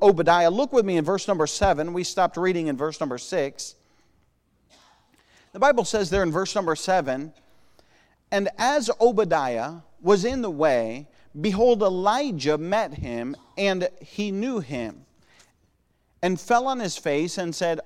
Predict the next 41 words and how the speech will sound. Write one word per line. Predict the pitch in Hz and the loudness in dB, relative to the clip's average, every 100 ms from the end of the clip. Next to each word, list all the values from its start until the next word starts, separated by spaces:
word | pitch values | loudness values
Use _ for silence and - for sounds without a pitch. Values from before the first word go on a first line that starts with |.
| - | 0
'Art | 208 233 | 0 0
thou | 165 156 185 202 226 | -6 -2 0 0 -2
that | 196 160 - | -2 -2 -2
my | 156 165 180 | -2 -2 -2
lord | 170 151 151 160 190 - - | -4 -4 -2 -2 -4 -10 -8
Elijah?' | 139 131 139 156 160 180 262 277 _ _ _ _ _ _ _ _ _ _ _ - | -4 0 0 0 -4 -8 -8 -10 _ _ _ _ _ _ _ _ _ _ _ -6
And | 185 | -4
he | 170 208 | -2 -2
answered | 202 196 165 135 | -2 -2 -6 -4
him, | 147 170 196 _ _ - | -4 -6 -8 _ _ 2
'I | 175 | 2
am. | 190 277 147 117 | 2 -2 -4 -4
Go | - 220 | 4 4
tell | 254 - 214 | 4 0 0
thy | 170 165 226 | 2 0 0
lord, | 214 151 170 170 | 0 0 0 -2
behold, | 175 180 233 185 | -4 2 2 4
Elijah | 170 160 180 269 214 127 131 147 - - | 0 0 0 0 -4 -2 0 0 -4 -2
is | 180 156 | 0 0
here.' | - 175 117 120 | -6 -6 -4 -4
And | 156 | -4
he | 220 | -4
said, | 208 208 185 165 147 - _ _ _ | -4 -2 0 0 -4 -18 _ _ _
'What | 151 247 240 | 2 4 4
have | 247 214 | 0 0
I | 202 202 | 0 -2
sinned | 185 - 156 151 196 226 220 - | -4 -6 -4 -4 -4 -8 -10 -8
that | 143 147 | -4 -2
thou | 170 180 | 2 2
wouldest | 208 185 180 160 - | 2 2 0 -2 -4
deliver | 156 139 147 190 226 | -4 0 0 0 -2
thy | 185 147 139 | -2 -2 -2
servant | - - 156 156 - - | -6 -6 -6 -6 -8 -8
into | 185 165 | -8 -6
the | 147 131 | -6 -8
hand | - 143 175 190 | -6 -6 -4 -4
of | 131 | -2
Ahab | 147 170 185 196 185 | -2 -2 -2 -4 -4
to | 170 | -12
slay | - - 135 135 147 | -12 -6 -4 -2 -2
me? | 165 220 | -4 -8